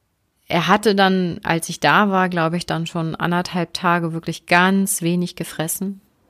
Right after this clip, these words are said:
super wenig. Und am nächsten Tag fing dieser Hund wirklich wieder an zu fressen. Die Tierhalterin rief mich, glaub ich, ein, zwei Tage später an und sagte, „Ja, er frisst wieder mehr einfach so,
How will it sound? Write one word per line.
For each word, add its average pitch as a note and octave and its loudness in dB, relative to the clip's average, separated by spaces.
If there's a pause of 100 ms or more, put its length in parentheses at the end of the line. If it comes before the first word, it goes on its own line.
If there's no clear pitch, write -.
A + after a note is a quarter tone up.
(200)
super F3 0
wenig. F3 -2 (920)
Und F3 4
am E3+ 2
nächsten F3+ 2
Tag F#3 -2 (720)
fing A3+ 2
dieser D#3+ 0
Hund G3+ 2
wirklich E3 -4
wieder D3+ -2
an D3 -6
zu D3+ -6
fressen. - -8 (880)
Die E3+ -4
Tierhalterin G3+ 4
rief G3+ 4
mich, F#3 2
glaub D#3+ 0
ich, - -8
ein, F#3 0
zwei F3 -2
Tage E3+ -6
später E3 -4
an G#3 0
und G3 -2
sagte, F#3 -4
„Ja, G#3 4
er E3 -2
frisst - -2
wieder G3 0
mehr G3 2
einfach F3+ -6
so, F#3+ -2